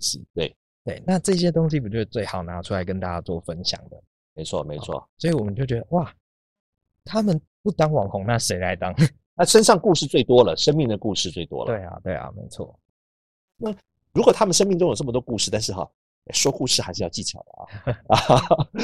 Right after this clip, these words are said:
Speaker 2: 就是你是怎么样去，呃，设计这些的课程，去培育他们成为网红呢？
Speaker 1: 我们课程大概分为几大类啊，有基本的，呃，网红手机培育课程，包含自媒体的使用啊，拍照的使用啊，
Speaker 2: 啊哈。
Speaker 1: 然后怎么去，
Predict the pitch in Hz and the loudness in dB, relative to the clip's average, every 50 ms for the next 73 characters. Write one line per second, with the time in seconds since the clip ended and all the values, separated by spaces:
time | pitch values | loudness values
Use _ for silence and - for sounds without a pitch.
0 | 240 254 240 - 175 170 185 175 160 139 - _ _ _ - 160 196 240 196 - | 0 0 2 4 4 6 6 4 2 0 -4 _ _ _ -6 -2 -2 -2 2 2
1 | - 90 110 139 143 123 - 147 120 104 - _ _ _ - 82 80 73 65 67 | 2 2 4 2 2 2 2 2 0 0 -2 _ _ _ -4 -2 0 0 0 -4
2 | - - _ - - - 117 - 120 95 113 - - 98 - 92 - _ _ - | -8 -14 _ -2 2 2 2 2 0 -4 -4 -6 -8 -6 -8 -10 -10 _ _ -8
3 | 107 - - - 87 76 76 - - 85 80 71 _ _ _ - 65 73 98 98 | -6 -6 -6 -8 -8 -10 -10 -10 -10 -10 -10 -12 _ _ _ -12 -10 -8 -6 -8
4 | 85 - 80 78 78 73 - - - 80 76 78 80 80 69 - - - - - | -8 -8 -10 -12 -12 -12 -14 -14 -16 -12 -12 -10 -8 -8 -8 -10 -10 -14 -14 -14
5 | - - _ _ _ _ _ _ _ _ _ _ - 208 175 117 104 104 95 - | -14 -20 _ _ _ _ _ _ _ _ _ _ -8 -6 -4 -4 -4 -6 -8 -6
6 | - 185 156 - - 107 101 113 117 120 120 - - 110 107 107 107 98 90 90 | -2 -2 -2 -2 -2 -8 -8 -6 -6 -6 -6 -6 -6 -6 -6 -4 -4 -4 -6 -6
7 | 87 _ - - 90 - - 98 95 92 90 90 92 98 98 - - - - - | -8 _ -16 -16 -16 -14 -12 -12 -12 -10 -10 -10 -8 -8 -8 -8 -8 -12 -16 -20
8 | _ _ _ _ _ _ _ - 110 104 98 95 95 95 92 95 92 - _ - | _ _ _ _ _ _ _ -6 -4 -2 -2 0 0 -2 -2 -4 -8 -14 _ -8
9 | 131 143 151 - 113 90 87 85 - 92 92 92 92 92 92 87 - 87 - _ | -6 -4 -2 -2 -2 -4 -4 -6 -8 -6 -6 -4 -4 -4 -4 -6 -6 -8 -8 _
10 | - 98 90 90 92 92 90 90 92 95 98 - - 87 80 - 107 113 117 - | -12 -12 -10 -8 -8 -8 -8 -8 -8 -8 -8 -6 -8 -8 -8 -8 -8 -10 -10 -8
11 | - 87 90 95 98 87 - - 92 78 - - - - - _ _ _ 123 127 | -10 -10 -8 -8 -10 -10 -10 -12 -12 -12 -12 -14 -18 -18 -18 _ _ _ -10 -10
12 | 123 - 110 101 98 98 - - 147 131 113 101 98 - 104 95 95 - - - | -8 -8 -10 -10 -10 -10 -8 -8 -6 -4 -4 -4 -6 -8 -10 -8 -6 -4 -4 -4
13 | 98 95 90 104 113 110 104 98 92 98 95 95 - - - 117 113 117 127 113 | -6 -8 -10 -8 -8 -6 -6 -6 -6 -6 -8 -8 -10 -8 -6 -6 -4 -2 -2 -2
14 | 107 95 90 90 - - 78 76 85 90 104 92 90 85 80 78 80 82 92 - | -2 -2 -4 -6 -6 -6 -6 -8 -8 -8 -6 -6 -8 -8 -10 -12 -12 -10 -8 -8
15 | - 80 82 80 98 - 98 90 85 80 87 - - 113 107 107 104 101 | -6 -4 -6 -8 -8 -10 -12 -12 -12 -12 -12 -10 -8 -6 -4 -4 -4 -6